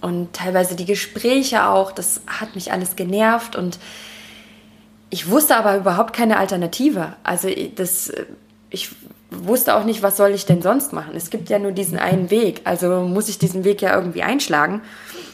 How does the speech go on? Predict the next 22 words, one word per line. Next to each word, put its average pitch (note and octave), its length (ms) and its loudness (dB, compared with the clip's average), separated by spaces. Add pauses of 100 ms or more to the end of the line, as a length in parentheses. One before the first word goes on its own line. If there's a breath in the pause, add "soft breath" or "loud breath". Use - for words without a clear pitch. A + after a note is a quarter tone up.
und G3+ 100 -2
mich G3 140 0
damit G3 320 2
arrangieren F#3+ 580 0
und E3+ 140 -2
ich E3+ 180 -8
hoffte G3 320 0
einfach, F#3 380 -2
dass F3+ 180 -6
ich - 300 -10
irgendwann G#3+ 500 2
mal F#3+ 200 2 (400 loud breath)
das A3 260 0
finde, G#3 420 -2
womit F#3+ 320 -2
ich F#3 320 -4
irgendwie F3 360 -8
zufrieden G3 520 -8
bin. D#3+ 220 -6 (1600 loud breath)
Ja, G#3+ 240 6
und F3 160 -2
irgendwie... A#3+ 760 -2